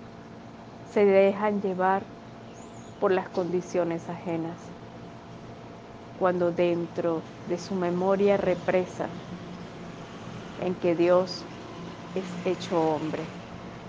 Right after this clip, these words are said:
Totalmente distinto a lo que te mostraron tus viejas creencias, pero aquí te lo muestra.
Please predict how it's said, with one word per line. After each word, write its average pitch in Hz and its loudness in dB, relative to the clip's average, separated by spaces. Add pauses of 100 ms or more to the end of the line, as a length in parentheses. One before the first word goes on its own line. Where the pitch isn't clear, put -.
(1400)
Totalmente 247 6
distinto 226 0 (1120)
a 175 8
lo 170 6
que 175 2
te 180 2
mostraron 185 2 (540)
tus 202 0
viejas 170 2 (100)
creencias, 170 0 (960)
pero 170 4
aquí 160 0
te - 0
lo 180 2
muestra. 175 -2